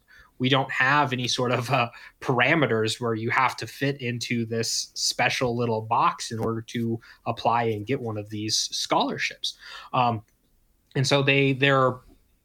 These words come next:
I believe right now they're two thousand dollars, um, per scholarship, which as someone who has <laughs> been on these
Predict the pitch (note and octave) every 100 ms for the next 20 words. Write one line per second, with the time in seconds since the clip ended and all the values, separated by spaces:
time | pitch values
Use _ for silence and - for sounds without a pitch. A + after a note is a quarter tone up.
0 | C#3 C#3 F3 F3+ D3+ D#3 D3 D3 D3+ C3+
1 | B2 - - D#3+ C#3 C#3+ C#3 C3 B2+ C#3+
2 | E3 G3+ - - - A#2+ A2+ A2 - -
3 | C3+ - A2+ B2 C3 D#3 D3+ A#2 A2 -
4 | - - - - - _ _ C3 B2+ C3+
5 | - - - - D3+ C#3 C#3 C#3 C#3 B2+
6 | B2 B2 A#2 - - - - - C3 D3+
7 | D3+ D#3+ D3 C3+ C3 C3 B2+ A#2+ -